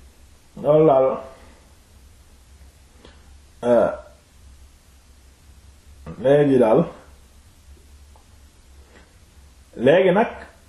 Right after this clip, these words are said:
euh, euh, bon, mooy ci biir argument yi ngay gis ne waxu waa jumhur dina dëgër. Mais léegi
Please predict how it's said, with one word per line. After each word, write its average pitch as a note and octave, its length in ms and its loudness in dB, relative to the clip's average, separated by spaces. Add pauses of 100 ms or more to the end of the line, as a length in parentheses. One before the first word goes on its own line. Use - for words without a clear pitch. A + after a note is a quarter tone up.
(340)
euh, B2+ 160 4 (220)
euh, - 640 -4 (140)
bon, C#3+ 340 0 (800)
mooy D#3+ 240 0 (1400)
ci C4 100 4
biir G3+ 380 0
argument E3 440 0
yi A3+ 60 0
ngay E3 160 2
gis E3+ 140 -4
ne G#3+ 100 2
waxu G3+ 200 2
waa G#3 220 2
jumhur C#3+ 420 0
dina A#2 160 -6
dëgër. F#2 280 -8 (1000)
Mais F3+ 280 2
léegi G#3 300 0